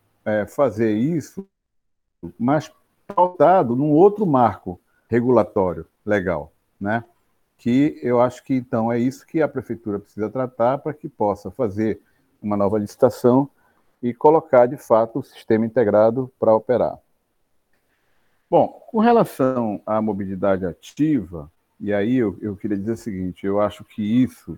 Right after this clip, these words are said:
é algo que, evidentemente, que é prioritário, né? A gente tem inúmeros problemas para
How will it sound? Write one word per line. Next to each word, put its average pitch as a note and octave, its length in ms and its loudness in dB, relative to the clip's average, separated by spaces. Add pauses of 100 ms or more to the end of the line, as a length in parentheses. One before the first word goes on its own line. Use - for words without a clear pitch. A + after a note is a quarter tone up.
(120)
é G2 180 -4
algo G2 500 0
que, - 80 -20 (280)
evidentemente, F#2 680 -8
que G#2 80 -4
é G2+ 100 0
prioritário, G2 840 0
né? A2+ 220 -6 (480)
A G#2+ 80 -8
gente B2 260 -8
tem G#2+ 360 -2 (100)
inúmeros A2 400 -2
problemas G2 580 -2
para G2 380 0